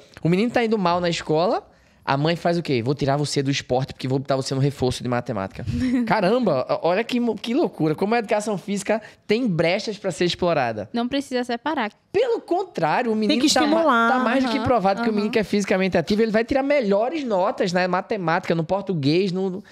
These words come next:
Speaker 1: ele vai estimular áreas do cérebro que vai desenvolver ele.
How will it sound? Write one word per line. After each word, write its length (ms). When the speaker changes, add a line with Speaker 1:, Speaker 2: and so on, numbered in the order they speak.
Speaker 1:
ele 220
vai 160
estimular 440
áreas 140
do 60
cérebro 400
que 160
vai 420
desenvolver 460
ele. 120